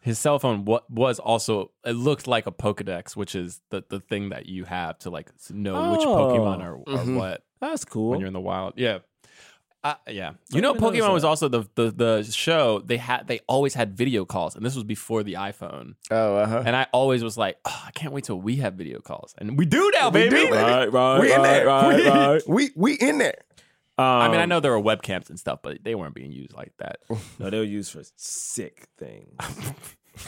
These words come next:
Speaker 3: They
Speaker 1: Not
Speaker 3: still
Speaker 1: that
Speaker 3: are.
Speaker 1: that's
Speaker 3: They
Speaker 2: I
Speaker 3: still
Speaker 2: ne-, I
Speaker 3: are
Speaker 2: never had
Speaker 3: being
Speaker 2: a
Speaker 3: used for
Speaker 2: computer,
Speaker 3: sick
Speaker 2: so I always
Speaker 3: things.
Speaker 2: assumed, like,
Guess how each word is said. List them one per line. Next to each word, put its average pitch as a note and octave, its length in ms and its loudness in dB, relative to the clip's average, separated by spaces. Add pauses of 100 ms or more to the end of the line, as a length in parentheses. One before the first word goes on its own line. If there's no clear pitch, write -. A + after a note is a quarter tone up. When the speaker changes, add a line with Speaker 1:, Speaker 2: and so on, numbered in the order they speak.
(720)
Speaker 3:
They A2 80 -4
Speaker 1:
Not G#2+ 40 -2
Speaker 3:
still C3 160 2
Speaker 1:
that E3+ 140 4
Speaker 3:
are. C#3+ 60 4 (140)
Speaker 1:
that's B2+ 120 0
Speaker 3:
They A#2+ 60 4
Speaker 2:
I C3 60 6
Speaker 3:
still E3 200 4
Speaker 2:
ne-, D3 60 4
I - 20 6
Speaker 3:
are B2 140 6
Speaker 2:
never E3 120 2
had D3+ 120 4
Speaker 3:
being D3+ 40 2
Speaker 2:
a D#3 60 4
Speaker 3:
used D3+ 120 -2
for C3+ 60 -4
Speaker 2:
computer, D3 220 2
Speaker 3:
sick D#3+ 100 2
Speaker 2:
so C#3 80 -2
I A2+ 40 2
always C3 180 2
Speaker 3:
things. A#2+ 120 -4
Speaker 2:
assumed, B2+ 220 -6
like, A2 280 -2